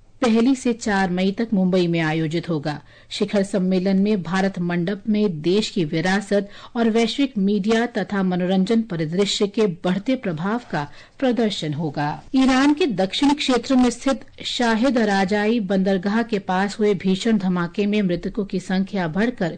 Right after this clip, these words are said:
चौदह हो गई है, जबकि लगभग सात सौ पचास लोग घायल हुए हैं।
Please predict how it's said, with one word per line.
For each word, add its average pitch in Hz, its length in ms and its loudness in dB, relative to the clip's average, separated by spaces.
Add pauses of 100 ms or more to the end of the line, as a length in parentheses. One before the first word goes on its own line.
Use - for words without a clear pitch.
चौदह 180 340 0
हो 196 180 0
गई 180 200 0
है, 202 220 0 (400)
जबकि 226 420 0
लगभग 190 400 0
सात 202 300 -4
सौ 220 100 -8
पचास 214 600 -4
लोग 175 220 -2
घायल 151 320 -2
हुए 160 200 2
हैं। 156 220 -2